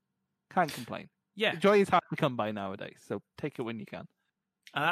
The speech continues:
Speaker 2: I actually completely agree with you. I've said that Ida recovers really well from the aforementioned timing issues and delivers a really compelling closing stretch with Azumi. And actually,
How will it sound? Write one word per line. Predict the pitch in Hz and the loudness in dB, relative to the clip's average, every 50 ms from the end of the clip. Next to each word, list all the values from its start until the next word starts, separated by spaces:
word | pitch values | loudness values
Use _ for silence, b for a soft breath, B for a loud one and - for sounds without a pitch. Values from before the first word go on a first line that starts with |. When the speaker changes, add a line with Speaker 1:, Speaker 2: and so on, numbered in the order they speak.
| 180 - | 0 0
Speaker 2:
I | 156 | 0
actually | 143 147 165 180 - - 139 120 104 | 2 2 0 -2 -4 -6 -8 -8 -8
completely | - - 120 107 117 120 117 110 110 | -10 -12 -10 -8 -8 -8 -8 -8 -8
agree | 107 123 135 143 | -6 -4 -4 -2
with | 127 117 | -2 -4
you. | 113 | -4
I've | 113 | -4
said | - - 151 135 120 | -2 -2 -2 -2 -2
that | 135 151 147 | -4 -6 -6
Ida | 139 127 127 120 | -4 -4 -4 -4
recovers | 123 117 - 139 131 127 120 110 117 | -6 -6 -6 -6 -6 -6 -6 -6 -4
really | 127 127 120 120 | -4 -4 -4 -2
well | 123 135 131 123 120 | -2 0 0 0 -2
from | - 120 123 | -4 -6 -6
the | 123 | -6
aforementioned | 117 117 - 131 120 117 117 113 110 - 135 - | -6 -6 -6 -8 -8 -8 -8 -10 -10 -12 -10 -6
timing | - 139 127 123 123 117 | -4 -4 -2 -2 -4 -8
issues | 120 113 - - 113 107 101 - B B B B B B B B | -8 -8 -8 -10 -10 -12 -14 -16 B B B B B B B B
and | - 143 131 | -6 -2 -2
delivers | 151 147 151 139 143 131 | 0 0 0 -2 -2 -4
a | 139 | -4
really | 131 127 127 139 139 135 135 135 131 | -6 -4 -2 0 0 0 -2 -4 -6
compelling | - 139 131 123 - 135 139 131 131 131 131 | -6 -8 -8 -6 -4 -4 -2 -2 -2 -4 -6
closing | 117 135 139 135 131 127 127 120 | -4 -4 -2 -2 -2 -4 -6 -8
stretch | - - 143 143 - - | -4 -2 -2 -4 -4 -6
with | 139 139 | -8 -6
Azumi. | 131 123 - 147 147 147 147 135 | -4 -2 0 0 0 2 0 0
And | 135 151 | 2 2
actually, | 170 202 - 175 - 170 151 131 120 113 110 104 - | 0 0 0 -2 -4 -4 -2 -2 -2 -2 -4 -6 -12